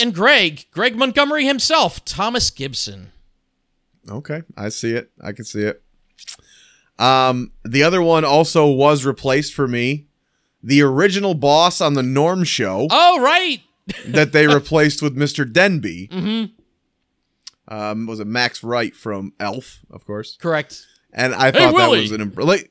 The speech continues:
Speaker 2: the first guy wasn't bad, but he, they definitely had a better dynamic when they brought in Mister Denby.
Speaker 1: Yes.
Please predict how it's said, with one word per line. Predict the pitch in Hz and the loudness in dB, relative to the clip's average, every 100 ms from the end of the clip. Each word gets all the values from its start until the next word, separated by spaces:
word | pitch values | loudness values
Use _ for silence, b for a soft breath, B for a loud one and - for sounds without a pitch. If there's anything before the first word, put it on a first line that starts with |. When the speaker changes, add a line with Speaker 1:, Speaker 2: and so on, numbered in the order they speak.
| _ | _
Speaker 2:
the | 156 170 | -4 0
first | 247 349 - | 2 0 2
guy | 208 180 | 4 4
wasn't | 156 170 147 117 | 4 2 2 -2
bad, | 110 123 107 98 | -2 0 -2 -6
but | 107 110 | -6 -6
he, | 120 120 - | -6 -6 -8
they | 113 131 | -4 -2
definitely | 135 151 151 143 123 | 2 0 0 -4 -2
had | 135 120 | 0 -2
a | 110 | 0
better | 120 113 | 0 0
dynamic | 107 107 104 113 110 95 - | -2 -2 -2 -2 -2 -6 -12
when | 101 | -12
they | 95 | -10
brought | 92 101 98 | -8 -8 -8
in | 92 | -8
Mister | 90 87 - | -12 -14 -16
Denby. | - 69 58 - | -14 -16 -16 -12
Speaker 1:
Yes. | 175 117 - - | -10 -6 -6 -8